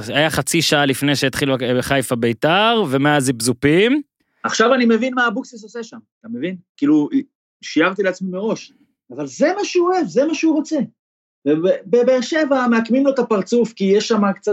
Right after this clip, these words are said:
Speaker 2: ז'וסואה והקולאצה, והם
Speaker 1: כן.
Speaker 2: לקחו אליפויות.
Speaker 1: פה אין תירוץ.
Speaker 2: פה, כאילו, תקשיב טוב, מה שהוא לא יעשה, זה כאילו, בואנה, כן, אנחנו ה-, אבוקסיס, אתה רוצה לנסות איך זה נראה, לא לעבור את החצי מול הפועל תל אביב, להיות עם עשרה שחקנים מאחורי הכדור,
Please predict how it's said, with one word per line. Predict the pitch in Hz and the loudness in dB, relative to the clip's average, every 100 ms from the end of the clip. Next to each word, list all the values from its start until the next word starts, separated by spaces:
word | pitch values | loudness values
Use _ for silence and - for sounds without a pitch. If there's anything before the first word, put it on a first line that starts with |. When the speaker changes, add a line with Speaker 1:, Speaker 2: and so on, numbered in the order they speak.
| 175 | 0
Speaker 2:
ז'וסואה | 175 - 156 180 220 208 160 | 0 2 2 4 4 4 4
והקולאצה, | 143 - 139 180 220 - 196 180 160 - _ _ | 2 2 2 2 0 0 2 4 2 -2 _ _
והם | 139 135 | 2 2
Speaker 1:
כן. | |
Speaker 2:
לקחו | 110 170 | 2 2
אליפויות. | 170 156 151 147 214 226 214 | 4 2 2 4 4 4 2
Speaker 1:
פה | 190 | 2
אין | 208 | 0
תירוץ. | 196 202 220 170 - - _ _ _ _ _ _ _ _ | 2 2 2 2 -2 -10 _ _ _ _ _ _ _ _
Speaker 2:
פה, | - 302 339 320 | 0 2 2 0
כאילו, | 285 294 294 | -2 -2 -2
תקשיב | 233 262 - 330 311 | -4 -6 -2 -2 -2
טוב, | - 349 220 | -2 -2 0
מה | 220 311 | 2 2
שהוא | 370 - 330 | 0 0 2
לא | 339 359 | 4 2
יעשה, | 330 277 370 | 0 0 0
זה | 320 254 | 2 0
כאילו, | - 269 285 226 - | 2 2 2 -2 -4
בואנה, | 208 277 214 | 0 2 2
כן, | 240 311 214 143 | 2 0 0 0
אנחנו | 170 226 269 269 | -2 0 2 2
ה-, | 226 - _ _ - | 2 -4 _ _ -4
אבוקסיס, | 160 233 269 | -2 0 0
אתה | 175 | 2
רוצה | 156 196 | 2 2
לנסות | 262 247 - - 247 240 _ _ _ _ - | 2 0 -2 -2 -2 -4 _ _ _ _ -4
איך | 214 202 | -4 -2
זה | 220 | -2
נראה, | 196 185 214 214 202 180 _ _ _ - | 0 0 2 0 -2 -4 _ _ _ -4
לא | 135 208 | 2 4
לעבור | 220 175 202 | 4 2 0
את | - | -2
החצי | 175 208 208 202 | -6 -6 -4 -6
מול | 202 | -4
הפועל | 185 - 196 | -4 -2 -4
תל | 180 160 | 0 -2
אביב, | 196 196 | 0 -2
להיות | 190 | -2
עם | 196 | -4
עשרה | 180 170 190 | -6 -4 -4
שחקנים | 190 180 185 | -2 -2 0
מאחורי | 185 156 185 | 2 2 2
הכדור, | 185 156 190 | 2 2 2